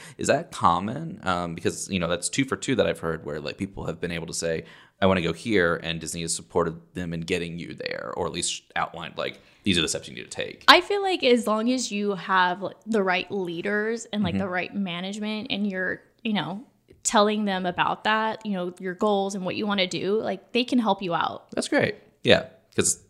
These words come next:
Speaker 1: I think that that's not always common. Sometimes we think about, like, you know, as things become large corporations and stuff, it can
Speaker 2: Yeah.
Speaker 1: maybe be harder for that to happen, but also, like, it's nice that
Speaker 2: I
Speaker 1: they're,
Speaker 2: will
Speaker 1: like,
Speaker 2: say
Speaker 1: investing to
Speaker 2: that
Speaker 1: help.
Speaker 2: it is easier to move up over in Disney World just 'cause it's so much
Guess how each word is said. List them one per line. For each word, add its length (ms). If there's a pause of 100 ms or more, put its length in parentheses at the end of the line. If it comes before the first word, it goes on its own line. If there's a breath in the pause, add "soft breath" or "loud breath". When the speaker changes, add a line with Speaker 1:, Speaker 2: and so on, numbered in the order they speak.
(200)
Speaker 1:
I 100
think 180
that 100
that's 200
not 280
always 440
common. 420
Sometimes 300
we 80
think 160
about, 220
like, 160 (300 loud breath)
you 120
know, 160
as 280
things 300
become 260
large 300 (180)
corporations 600
and 100
stuff, 300
it 60
can 160
Speaker 2:
Yeah. 240 (180)
Speaker 1:
maybe 220
be 100
harder 240
for 100
that 140
to 60
happen, 400
but 220
also, 280
like, 160
it's 140
nice 180
that 160
Speaker 2:
I 80
Speaker 1:
they're, 80
Speaker 2:
will 100
Speaker 1:
like, 80
Speaker 2:
say 60
Speaker 1:
investing 640 (260 soft breath)
to 60
Speaker 2:
that 200
Speaker 1:
help. 180
Speaker 2:
it 180
is 200
easier 840
to 260
move 220
up 280
over 320
in 280
Disney 300
World 460
just 140
'cause 140
it's 160
so 160
much 240